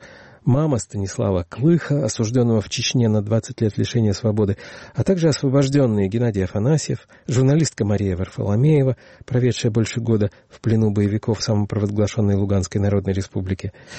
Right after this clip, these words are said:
Надежда Савченко заверила их, что направит свою политическую деятельность на возвращение осуждённых в России политических заключённых украинцев,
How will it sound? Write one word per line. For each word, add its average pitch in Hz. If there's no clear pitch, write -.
Надежда 165
Савченко 147
заверила 143
их, 135
что -
направит 147
свою 143
политическую 135
деятельность 120
на 123
возвращение 117
осуждённых 110
в 98
России 98
политических 95
заключённых 101
украинцев, 135